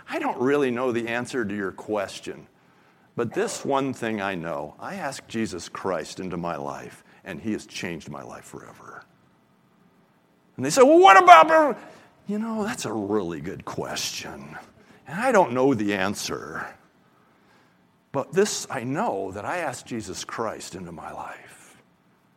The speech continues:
and my life has been changed forever. This went on for forty-five minutes.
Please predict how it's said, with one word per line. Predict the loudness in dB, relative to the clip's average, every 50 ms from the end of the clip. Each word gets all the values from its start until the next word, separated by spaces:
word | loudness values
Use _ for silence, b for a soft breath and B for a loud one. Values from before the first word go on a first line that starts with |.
| _ -20
and | -20 -18
my | -16 -14 -14
life | -12 -12 -14 -14 -14 -12
has | -14 -12 -12
been | -14 -16 -14
changed | -12 -8 -8 -8 -8 -10 -14 -16
forever. | -14 -14 -14 -16 -16 -18 -20 -20 -20 -20 -20 -20 _ b b b b b b b b b
This | 2 2 2 2 2
went | 2 4 6
on | 6 8 8 6 6 4 2 -2 -8 -10 -14 -20 -20 -18
for | -10 -6 -6
forty-five | -6 -2 0 0 2 2 2 0 0 0 0 0 0 -2
minutes. | -6 -6 -6 -8 -8 -10 -10 -10 -10 -10 -12